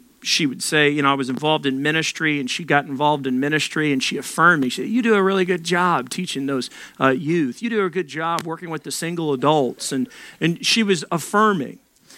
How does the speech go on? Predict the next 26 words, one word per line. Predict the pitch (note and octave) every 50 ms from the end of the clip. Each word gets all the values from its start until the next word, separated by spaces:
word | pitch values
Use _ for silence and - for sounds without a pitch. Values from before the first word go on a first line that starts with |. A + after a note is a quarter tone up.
| - -
And | - F3+
that's | F#3 -
exactly | C#3 C3+ C3+ F3+ G#3+ A#3+ B3+ - B3+
what | A#3+ A3+ G#3+ G3+
we | F#3 E3
see | - - G#3 G3 F#3 F3 D#3 - - - - - -
this | E3 D#3+ D3
woman | D#3 F#3+ G#3 G3 F#3+
doing, | D#3 D#3+ D#3+
is | D#3+ D#3+ -
she | - - G3 E3+
verbally | C#3+ C3 B2+ C3+ E3 G3 G#3+ G3+ G#3+ G#3 G3
affirms | F3 E3 D3 - - E3+ E3 E3+ E3+ E3+ E3 D3+ - - - _ _ _ _
her | - - D3+ D3+ C#3+
man. | D3 C#3 C#3 C3 C3 B2+ B2 B2+ - -
Secondly, | - - F#3 F3+ F#3 D3 E3+ D#3+ D3+ C#3+ C#3+ -
we | - D#3+ D3 C#3
see | - - D#3+ D#3 D#3 C#3+
that | C3+ -
she | - - C3+
cares | C3 - - F3 F#3+ F#3+ F3 D3+ D3
about | C#3 B2+ C#3+ C#3 C#3 C#3
his | C#3+ C#3+ B2+ B2
name | C#3 C#3 D3 D#3 D3+ C#3+ C#3 C#3
and | C#3 C3+ C3+
reputation. | C#3 C#3+ C#3 - - - - D3+ D#3+ - - - - - -